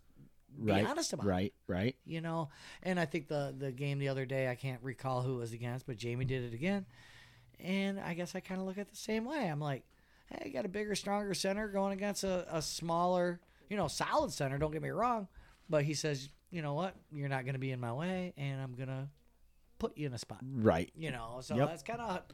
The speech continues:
Speaker 1: it's, it's tough.
Speaker 2: Well, and, and the N H L's defense on Larkin punching Joseph from behind, we, we saw this happen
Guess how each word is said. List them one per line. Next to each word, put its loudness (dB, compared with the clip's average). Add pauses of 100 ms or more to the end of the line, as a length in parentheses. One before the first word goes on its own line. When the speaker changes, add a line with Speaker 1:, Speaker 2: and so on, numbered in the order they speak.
Speaker 1:
it's, -10 (340)
it's -10
tough. -12
Speaker 2:
Well, 12
and, 10
and 4 (280)
the 4
N 6
H 6
L's 10
defense 4 (140)
on 8
Larkin 8 (160)
punching 6
Joseph 4
from 4
behind, 4 (920)
we, 10
we 6
saw 8
this 4
happen 4